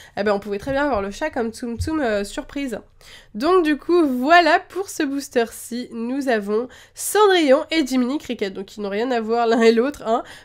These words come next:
mais, euh, en tout cas, là, on commence à compléter une, une sorte de petite famille avec le chat,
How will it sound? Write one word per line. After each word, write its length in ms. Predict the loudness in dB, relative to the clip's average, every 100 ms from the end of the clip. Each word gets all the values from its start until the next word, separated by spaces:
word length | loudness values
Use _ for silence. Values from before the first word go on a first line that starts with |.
| -8
mais, 320 | -2 0 2
euh, 180 | 2 2
en 100 | -2
tout 100 | -6
cas, 140 | -4
là, 100 | 0 0
on 80 |
commence 280 | 2 0 0
à 60 | -2
compléter 440 | -4 -6 -4 -2
une, 200 | 0 0
une 180 | -2 -4
sorte 160 | -6 -8
de 60 |
petite 220 | -8 -12
famille 320 | -4 -2 0 -2
avec 300 | -4 -8 -6
le 280 | -4 -4 -4
chat, 380 | -2 0 0